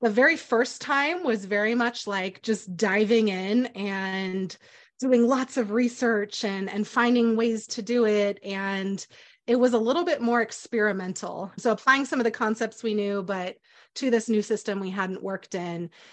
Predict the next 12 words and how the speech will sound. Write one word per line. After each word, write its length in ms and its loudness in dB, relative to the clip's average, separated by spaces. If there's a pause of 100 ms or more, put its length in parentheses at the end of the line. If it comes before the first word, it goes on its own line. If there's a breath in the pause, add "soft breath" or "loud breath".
(260 loud breath)
And 140 4
then 80 6
we 140 2
ended 280 2
up 220 -2 (240)
loving 380 0
it 280 -2
and 140 -4
deciding, 840 -2
"Oh 140 0
my 140 2
gosh, 540 -2